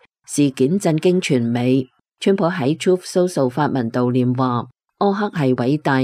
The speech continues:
甚至係傳奇嘅人物，深受青年同公眾愛戴。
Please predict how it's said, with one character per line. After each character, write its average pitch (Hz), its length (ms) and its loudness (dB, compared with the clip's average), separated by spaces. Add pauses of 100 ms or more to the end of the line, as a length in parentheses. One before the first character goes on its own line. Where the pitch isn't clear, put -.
(100)
甚 131 220 -2
至 147 100 0
係 135 200 0
傳 120 280 -2
奇 127 180 -2
嘅 135 160 0
人 117 220 -2
物， 127 280 -2 (300)
深 196 200 -2
受 131 160 0
青 185 260 -2
年 127 200 0
同 131 200 -2
公 190 220 0
眾 135 240 -2
愛 131 180 0
戴。 127 360 0